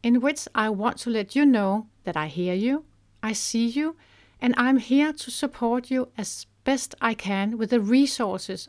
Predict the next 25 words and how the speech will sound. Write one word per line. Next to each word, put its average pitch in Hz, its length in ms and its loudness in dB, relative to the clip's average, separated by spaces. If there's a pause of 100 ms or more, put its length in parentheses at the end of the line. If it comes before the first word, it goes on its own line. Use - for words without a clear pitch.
I 208 100 2
have 208 260 2
without 202 360 2
it 208 120 -6
being 190 200 0
therapy. 160 720 -4 (880)
I'm 220 200 6
offering 247 460 4
you 220 380 4
my 202 220 2
Danish 240 500 4
p-, - 140 -10 (140)
parenting 220 520 0
perspective - 880 -8
and 247 160 2
inviting 247 520 4
you 214 340 0
all 254 320 2
to 294 160 -4
listen 220 340 0
together 202 520 -2
to 208 140 -4
what 190 260 -2
parents 214 440 -2
worldwide 190 720 -2